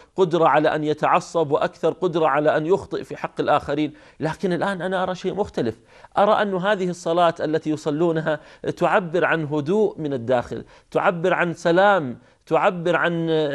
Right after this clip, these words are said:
حميمية، تعبر عن وئام. هذا ما أراه الآن في هذا المشهد من الصلاة.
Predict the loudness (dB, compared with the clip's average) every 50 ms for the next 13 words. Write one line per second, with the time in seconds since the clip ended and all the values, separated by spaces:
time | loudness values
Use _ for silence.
0 | -2 -4 -4 -2 -2 0 0 2 0 0 0 -2 0 0 0 0 0 0 -2 -2
1 | -2 0 0 0 0 2 2 0 -2 -2 0 0 0 0 0 -2 -4 -8 _ _
2 | _ _ _ -8 -4 -2 -2 0 0 0 2 2 2 2 2 2 2 2 0 0
3 | -2 -4 -4 -4 -4 -4 -6 -4 -4 -2 0 0 0 0 -2 -4 -4 -4 -4 -4
4 | -2 -4 -4 -4 -4 -4 -2 0 0 -2 -2